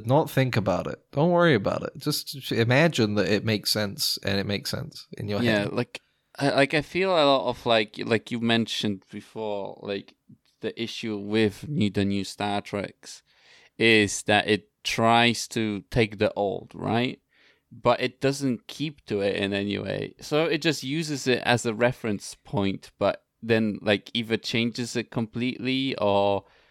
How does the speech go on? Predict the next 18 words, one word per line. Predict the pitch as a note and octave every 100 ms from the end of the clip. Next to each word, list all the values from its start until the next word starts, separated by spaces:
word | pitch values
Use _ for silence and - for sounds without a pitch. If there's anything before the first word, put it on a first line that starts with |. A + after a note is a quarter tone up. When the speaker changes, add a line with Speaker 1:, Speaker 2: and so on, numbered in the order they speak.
| _ _ -
Speaker 2:
just | B2 A#2 - -
says | - - A#2 A#2 A#2+
it | B2+ A2 -
to | A2+
say | - - A#2+ C#3
it, | D#3+ D#3 -
you | A#2+
know? | C3 C#3 D#3
Speaker 1:
They | A#2+
wanna | A#2 B2+ D3
do | C#3+ C#3 B2+
the | A#2 G#2+
Star | - - G2+ G#2+
Wars | G#2 G2+ G2+
thing | - F#2+ F#2+ G2+
of | F#2+ -
being | F#2 F2 G2+
like, | G#2 D2 D#2 - - -